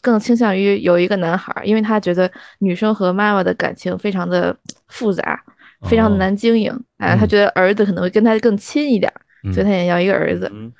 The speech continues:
Speaker 1: 我当时听了这个，觉得还是挺吃惊的吧，就是所以。
Speaker 2: 嗯。前半句很像重男轻女的开始，后半句你理解为什么了？
Speaker 1: 对，他，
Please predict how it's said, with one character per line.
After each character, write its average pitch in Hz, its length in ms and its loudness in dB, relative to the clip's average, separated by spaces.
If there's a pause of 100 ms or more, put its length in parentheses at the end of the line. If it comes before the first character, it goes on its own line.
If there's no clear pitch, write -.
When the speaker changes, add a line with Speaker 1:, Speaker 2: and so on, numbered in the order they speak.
(160)
Speaker 1:
我 190 80 0
当 214 100 4
时 226 60 2
听 240 160 2
了 214 60 2
这 196 120 2
个， 180 120 2
觉 180 100 -6
得 185 80 2
还 185 180 2
是 185 80 0
挺 185 220 -10
吃 185 180 -4
惊 180 200 -4
的 175 80 -6
吧， - 100 -12 (420)
就 - 140 -8
是 98 60 -4
所 85 240 -6
以。 - 80 -6
Speaker 2:
嗯。 - 120 -12 (180)
前 120 200 2
半 139 160 6
句 120 100 6
很 98 180 2
像 113 160 2
重 113 160 0
男 104 140 0
轻 110 160 -2
女 95 60 -4
的 82 100 -4
开 107 180 -2
始， 85 180 -6
后 131 140 -2
半 113 180 2
句 107 120 -4
你 98 100 -4
理 90 200 -4
解 98 120 -4
为 95 160 -6
什 82 120 -12
么 - 80 -20
了？ 85 60 -20 (1200)
Speaker 1:
对， 240 320 4
他， - 160 -2